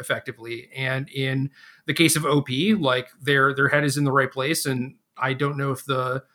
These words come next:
the minutia all lines up or whatever, but even with the, you know, going five wins or seven wins or whatever, like, use you for the next arena thing, like, that's a step in the right direction. That's actively good.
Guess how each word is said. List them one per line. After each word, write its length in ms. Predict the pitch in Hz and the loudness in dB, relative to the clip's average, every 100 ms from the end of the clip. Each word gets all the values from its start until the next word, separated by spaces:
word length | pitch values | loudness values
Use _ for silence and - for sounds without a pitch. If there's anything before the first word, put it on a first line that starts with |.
| _ - | _ -2
the 80 | |
minutia 480 | 143 139 135 135 143 | 2 4 2 4 2
all 240 | 139 135 131 | 4 2 2
lines 260 | 127 123 | 0 0
up 160 | 127 - | -4 -2
or 100 | 147 | 0
whatever, 320 | 131 131 165 | 2 2 0
but 120 | 175 | 0
even 400 | 196 196 175 156 - _ _ - - - _ _ | 0 2 2 0 -8 _ _ -20 -20 -20 _ _
with 260 | 156 160 - | 2 2 4
the, 600 | 156 151 147 143 139 135 _ _ _ _ _ _ _ _ _ _ 156 | 6 8 8 6 4 0 _ _ _ _ _ _ _ _ _ _ -2
you 120 | 151 | 2
know, 80 | 143 | 4
going 220 | 143 135 | 2 4
five 280 | 147 143 135 | 6 6 4
wins 240 | 135 131 | 0 -2
or 80 | 131 | -2
seven 300 | 147 131 135 | -2 -2 -2
wins 240 | 131 127 | -2 0
or 80 | 143 | 0
whatever, 260 | 135 127 131 | 2 0 0
like, 220 | 127 151 | -2 -2
use 160 | 131 | -2
you 80 | 135 | -2
for 100 | 127 | -2
the 80 | 135 | 0
next 260 | 131 131 139 | 0 -2 -4
arena 240 | 131 135 | -2 -2
thing, 200 | 165 160 | -2 -2
like, 180 | 147 - | -2 2
that's 260 | 156 170 | 2 2
a 60 | 160 | 0
step 320 | - 165 160 | 0 2 2
in 60 | 165 | 2
the 80 | 156 | 4
right 180 | 156 | 4
direction. 400 | 147 156 185 - | 6 4 4 2
That's 200 | 120 120 - | -4 -6 2
actively 480 | 160 165 175 156 156 | 2 2 0 0 2
good. 420 | 160 202 110 | 4 4 2